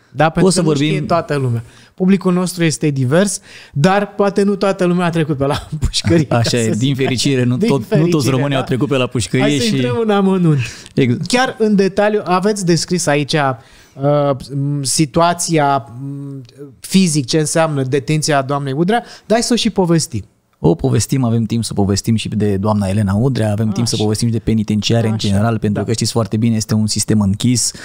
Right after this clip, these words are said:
Speaker 2: Și nimeni nu știe ce se întâmplă în, în spatele acelor garduri ale pușcăriei, cu toate că toată lumea are curiozitatea să se vadă ce se întâmplă în pușcărie și cum stau infractorii patriei, impact-, infractorii dovediți, așa cum i-am spus și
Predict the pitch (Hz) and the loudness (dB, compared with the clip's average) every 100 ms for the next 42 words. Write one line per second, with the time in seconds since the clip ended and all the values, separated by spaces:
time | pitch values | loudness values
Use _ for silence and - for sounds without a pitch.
0 | - - - - - - - 117 127 120 | -16 -18 -20 -20 -16 -2 2 4 4 2
1 | 117 113 - 120 - 113 107 113 117 110 | 0 -2 0 -2 0 0 0 0 0 0
2 | 107 107 101 - 123 - 127 117 113 120 | 0 0 -2 0 -2 2 0 0 0 0
3 | 113 107 117 107 113 110 107 107 - 113 | 0 0 0 0 -2 -2 -2 -4 -2 0
4 | 120 120 110 120 110 104 127 110 131 120 | 0 0 0 -2 -2 -2 -2 0 -2 0
5 | 117 127 123 113 110 - 135 123 107 104 | 0 0 0 0 -2 0 0 2 0 0
6 | 123 120 117 113 - 107 101 120 117 107 | 0 0 -2 0 0 0 2 2 0 -2
7 | - 151 170 131 120 139 135 127 - 120 | 0 2 2 0 0 -2 -2 -2 -4 -4
8 | - 131 143 135 123 - 156 - 139 147 | -2 0 0 0 -2 0 0 2 2 2
9 | 139 120 110 107 131 120 - 131 135 123 | 2 0 -2 -2 0 -2 0 0 0 0
10 | 123 113 101 107 110 - 123 113 117 139 | 0 0 0 -2 -2 -2 -2 0 0 0
11 | 139 117 113 123 110 104 117 113 107 - | 0 0 0 -2 -2 -2 -2 0 -2 -2
12 | 120 - 117 | 0 0 0